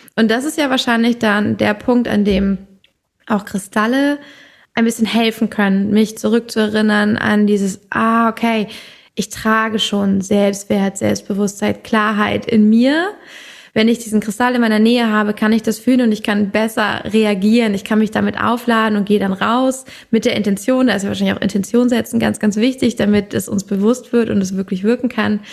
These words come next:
ich nehme jetzt diese Energie von meinem Kristall von zu Hause auf jeden Fall mit, wenn ich aus dem Haus gehe, und ich trage diese Klarheit in mir. Ich weiß, wie sich das anfühlt, wenn ich diesen Kristall berühre.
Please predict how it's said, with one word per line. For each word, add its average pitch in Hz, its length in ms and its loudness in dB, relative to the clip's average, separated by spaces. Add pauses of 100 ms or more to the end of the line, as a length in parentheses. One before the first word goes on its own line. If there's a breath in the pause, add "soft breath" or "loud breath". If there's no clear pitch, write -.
(480 loud breath)
ich 208 120 2
nehme 247 200 2
jetzt 233 220 -2
diese 202 160 2
Energie 208 420 2
von 233 200 0
meinem 190 180 0
Kristall 240 400 -2
von 233 180 0
zu 208 180 -2
Hause 214 520 0 (140)
auf 202 240 -4
jeden 233 120 2
Fall 214 120 -2
mit, 240 260 2
wenn 208 100 0
ich 208 140 -2
aus 196 100 -8
dem 196 240 -8
Haus 294 200 0
gehe, 254 160 2
und 208 80 0
ich 202 160 -8
trage 226 320 -4
diese 214 200 -2
Klarheit 208 460 -2
in 240 220 4
mir. 254 300 2 (280 loud breath)
Ich - 100 -10
weiß, 220 260 -2
wie 226 40 -4
sich 202 140 -6
das 190 140 -14
anfühlt, 269 540 -2
wenn 208 140 2
ich 208 120 0
diesen 208 240 -6
Kristall 220 360 -4
berühre. 247 520 2